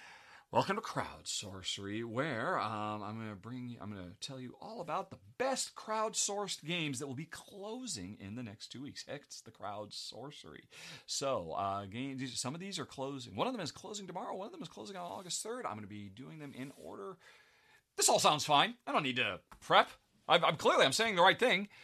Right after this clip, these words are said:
Let's see. Oops. But I should probably take that off the screen, shouldn't I? Yes, I really should not leave a random chat bubble on screen during the entire show. That would not be good. Um, ah,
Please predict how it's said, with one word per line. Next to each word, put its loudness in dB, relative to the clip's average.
Let's 4
see. 4
Oops. 0
But 6
I 8
should 2
probably 2
take -4
that 2
off 2
the -12
screen, -6
shouldn't -8
I? -6
Yes, 0
I 6
really 2
should -2
not 6
leave 4
a 4
random 4
chat 4
bubble 2
on 6
screen 2
during 0
the 0
entire 0
show. -2
That 4
would -6
not 0
be -4
good. -2
Um, 12
ah, 6